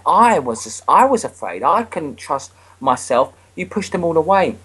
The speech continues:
Once I started letting the walls down very gradually, and some of the actionable steps I did was literally just fear hunting,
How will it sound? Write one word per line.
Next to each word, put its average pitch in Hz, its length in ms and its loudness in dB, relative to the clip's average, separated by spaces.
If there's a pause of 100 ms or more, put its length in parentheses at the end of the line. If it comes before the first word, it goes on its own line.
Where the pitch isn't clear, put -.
(260)
Once 233 280 0
I 269 60 0
started 208 420 2
letting 196 220 2
the 185 80 6
walls 175 400 4
down 170 320 4
very 233 380 2
gradually, 202 840 -2 (260)
and 160 120 0
some 240 220 0
of 233 60 0
the 208 100 2
actionable 180 400 -6
steps - 480 -2 (240)
I 131 100 2
did 131 220 -4 (160)
was 147 180 -2
literally - 480 0
just 208 320 -8
fear 277 460 2
hunting, 92 540 -4